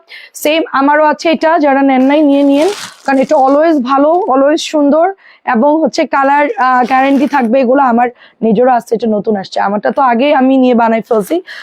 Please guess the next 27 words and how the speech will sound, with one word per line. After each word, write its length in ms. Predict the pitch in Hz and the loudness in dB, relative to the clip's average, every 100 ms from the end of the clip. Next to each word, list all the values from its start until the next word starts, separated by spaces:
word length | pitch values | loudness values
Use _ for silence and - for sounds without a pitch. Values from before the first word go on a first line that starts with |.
| - | -6
but 100 | - | -2
এটা 220 | 262 285 | 0 0
হচ্ছে 200 | 285 - | 0 0
রিস্টক 520 | 277 277 302 - 269 240 | 2 2 0 -2 -4 -2
হয়েছে 280 | 220 190 208 | -2 -2 -2
নতুন 340 | 214 - 220 | -2 0 -2
করে, 240 | 202 196 190 185 - - - | 0 0 -2 -6 -20 -20 -8
ঠিক 180 | 285 311 | -4 -2
আছে? 340 | 311 320 214 - - | -2 -2 -2 -6 -8
আচ্ছা, 220 | 240 311 | -4 -2
তুমি 220 | 285 311 | 0 0
এগারোশো 400 | 302 285 311 - | 0 0 0 0
ড্রেসগুলো 400 | 262 262 233 262 | 0 2 2 2
দাও 160 | 226 208 | 2 0
একটু। 340 | 202 _ 185 180 _ _ _ _ - | -2 _ -12 -12 _ _ _ _ -10
আচ্ছা, 220 | 214 - | -6 -2
এটা 140 | 285 294 | -2 0
সর, 180 | 311 | -2
সর, 140 | 285 311 | -2 -4
সর, 240 | - 320 359 _ _ _ _ - | -2 -4 -4 _ _ _ _ -8
সাবিনা, 360 | 254 262 294 | -2 0 0
এটা 220 | 285 285 | 0 0
একটু 180 | 285 - | 0 0
দাও 180 | 277 269 | 0 0
তো। 220 | 269 339 - _ _ _ _ _ _ _ _ _ - - _ _ - | 0 -4 -6 _ _ _ _ _ _ _ _ _ -20 -20 _ _ -2
এই 180 | 254 | 0
দুইটা 500 | 240 302 285 302 320 | 2 2 2 0 -2